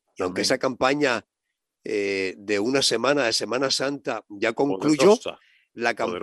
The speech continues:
Speaker 1: campaña El Rey Ya Viene continúa.
Speaker 2: Amén.
Speaker 1: Continúa, continúa. Seguimos en eso.
Speaker 2: Así que
Speaker 1: Entonces,
Speaker 2: esperamos
Speaker 1: el
Speaker 2: al
Speaker 1: vein-
Speaker 2: rey. Esperamos al
Speaker 1: esperamos al
Speaker 2: rey. Por
Speaker 1: rey,
Speaker 2: eso es que hay
Speaker 1: esperamos al
Speaker 2: esperanza
Speaker 1: rey.
Speaker 2: para un mundo
Speaker 1: Sí,
Speaker 2: enfermo.
Speaker 1: sí.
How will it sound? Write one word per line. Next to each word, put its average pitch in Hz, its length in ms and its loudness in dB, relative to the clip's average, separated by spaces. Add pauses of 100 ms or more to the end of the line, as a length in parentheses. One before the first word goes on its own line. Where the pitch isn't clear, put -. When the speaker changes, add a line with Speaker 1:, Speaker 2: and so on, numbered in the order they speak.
(100)
Speaker 1:
campaña 180 500 0 (120)
El 120 200 -2
Rey 160 600 0
Ya 135 300 2
Viene 190 560 4 (120)
continúa. 120 680 -2 (800)
Speaker 2:
Amén. 82 340 -14
Speaker 1:
Continúa, 110 640 -4 (160)
continúa. 95 580 -4 (120)
Seguimos 117 420 0
en 107 100 2
eso. - 320 -2 (680)
Speaker 2:
Así - 80 -20 (260)
que - 100 0
Speaker 1:
Entonces, 214 360 8
Speaker 2:
esperamos 156 320 6
Speaker 1:
el 165 60 6
Speaker 2:
al 147 80 4
Speaker 1:
vein- - 20 6
Speaker 2:
rey. 247 260 0 (440)
Esperamos 123 460 2
al - 0 -
Speaker 1:
esperamos - 0 -
al 190 60 6
Speaker 2:
rey. 233 240 6
Por - 180 2
Speaker 1:
rey, 139 60 0
Speaker 2:
eso 180 80 0
es - 60 0
que 175 80 2
hay 180 80 6
Speaker 1:
esperamos 190 280 4
al 269 120 2
Speaker 2:
esperanza - 160 2
Speaker 1:
rey. 107 80 -2
Speaker 2:
para 117 140 0
un - 100 -4
mundo - 240 0
Speaker 1:
Sí, 82 100 0
Speaker 2:
enfermo. - 300 0 (140)
Speaker 1:
sí. - 260 -12